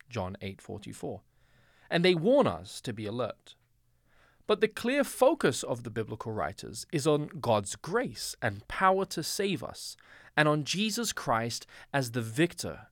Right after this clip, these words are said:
in the controversy between light and darkness. Jesus is the cornerstone of our salvation. Especially the prophetic information in the apocalyptic books of the Bible focuses on Jesus' victory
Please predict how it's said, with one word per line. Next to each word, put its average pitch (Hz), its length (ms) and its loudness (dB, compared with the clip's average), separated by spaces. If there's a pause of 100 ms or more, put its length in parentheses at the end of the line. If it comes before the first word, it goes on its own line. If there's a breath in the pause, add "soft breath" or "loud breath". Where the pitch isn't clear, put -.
in 120 120 -2
the 113 100 0
controversy 143 680 0
between 127 380 -6
light 101 320 -4
and 95 100 -8
darkness. - 640 -12 (760 soft breath)
Jesus 202 680 2
is 135 280 0
the 131 100 0
cornerstone 131 880 2
of 104 180 -6
our 101 140 2
salvation. 90 720 -8 (880 loud breath)
Especially 247 640 2
the 175 140 0
prophetic 175 720 -2
information 95 760 -8 (260 loud breath)
in 143 120 0
the 139 120 2
apocalyptic - 920 0
books - 260 -2
of 131 120 -4
the 135 80 -2
Bible 98 480 -4 (200 loud breath)
focuses 202 800 2
on 139 260 0
Jesus' 190 560 -6
victory 131 540 -4